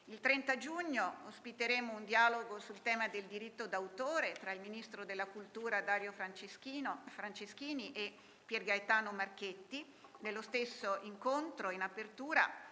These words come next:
l'amministratore delegato di G F K Enzo Frosio presenterà una ricerca commissionata dalla Milanesiana sullo stato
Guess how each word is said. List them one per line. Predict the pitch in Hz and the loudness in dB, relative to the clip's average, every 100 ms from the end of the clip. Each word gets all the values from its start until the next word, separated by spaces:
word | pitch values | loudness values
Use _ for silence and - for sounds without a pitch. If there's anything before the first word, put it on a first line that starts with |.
| - - | -16 -8
l'amministratore | 202 208 202 208 208 240 220 | -6 -4 -4 -4 -2 -2 -2
delegato | 202 202 220 220 226 | -2 4 6 6 6
di | 202 196 | -8 -8
G | 185 | -4
F | 208 208 208 | -4 -4 0
K | 220 208 208 - 185 - | 6 6 6 2 2 0
Enzo | 208 196 196 | -6 -6 -6
Frosio | 233 240 285 240 190 | 4 6 6 2 -6
presenterà | 185 180 196 196 208 214 - - - - | -8 -8 -8 -2 4 6 4 -6 -16 -14
una | 214 214 208 196 | -8 2 4 4
ricerca | 190 - 240 254 247 202 | 2 0 2 2 2 0
commissionata | 196 196 196 196 208 208 214 214 | 0 -6 -8 -8 0 4 4 4
dalla | 196 196 190 | 0 0 0
Milanesiana | 190 190 196 190 233 262 269 190 | 0 -2 -2 2 10 10 10 4
sullo | - 180 190 | -4 -10 -6
stato | - 214 214 190 175 | 2 2 0 -6 -8